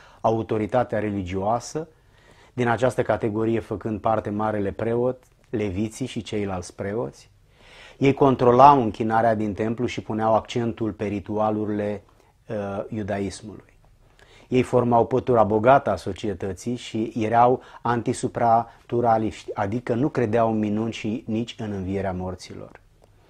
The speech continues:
Ei recunoșteau doar primele cinci cărți ale Vechiului Testament, Pentateuhul, ca autoritate pentru doctrină. Respingeau legea orală și acceptau stăpânirea romană, erau favorabili romanilor.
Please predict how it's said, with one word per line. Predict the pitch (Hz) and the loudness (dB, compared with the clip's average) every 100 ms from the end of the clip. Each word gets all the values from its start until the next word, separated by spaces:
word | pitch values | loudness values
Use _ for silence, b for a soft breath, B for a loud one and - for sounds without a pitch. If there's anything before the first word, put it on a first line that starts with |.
| b b | b b
Ei | - 127 | 0 4
recunoșteau | 156 156 131 117 - 123 | 6 4 2 0 2 2
doar | 120 113 | 4 2
primele | - 120 117 113 | 2 0 0 -2
cinci | 101 127 113 - | -2 -4 -6 -4
cărți | 127 107 - - | -2 -2 -4 -10
ale | 110 104 | -8 -6
Vechiului | 107 104 104 | -6 -4 -6
Testament, | 98 98 - 98 98 117 131 - _ | -6 -8 -8 -8 -6 -6 -8 -12 _
Pentateuhul, | 120 107 98 90 85 80 120 B B B | -4 -2 -4 -4 -8 -6 -8 B B B
ca | 120 | 2
autoritate | 107 107 110 101 92 120 117 | 4 2 -2 -4 -2 -2 -2
pentru | 107 104 98 107 101 b b | -4 -6 -6 -6 -6 b b
doctrină. | 104 92 - 95 82 82 - _ _ _ _ _ _ _ _ _ B B B | -10 -10 -10 -12 -12 -14 -18 _ _ _ _ _ _ _ _ _ B B B
Respingeau | 123 123 - 127 117 110 143 117 | 0 0 2 0 2 6 8 8
legea | 110 120 110 104 127 | 4 0 2 0 0
orală | 110 104 101 120 | -2 0 0 -2
și | - 117 107 B B B | -4 -4 -6 B B B
acceptau | 107 - - 123 123 | -2 -2 0 2 2
stăpânirea | - 110 110 107 104 | 0 -6 -4 -4 -2
romană, | 95 92 95 92 87 | -2 -4 -4 -6 -4
erau | 104 107 | 0 -2
favorabili | - 117 104 104 117 113 98 95 b b | 2 2 2 2 2 2 0 -6 b b
romanilor. | 92 90 87 80 73 76 | -10 -8 -10 -10 -14 -16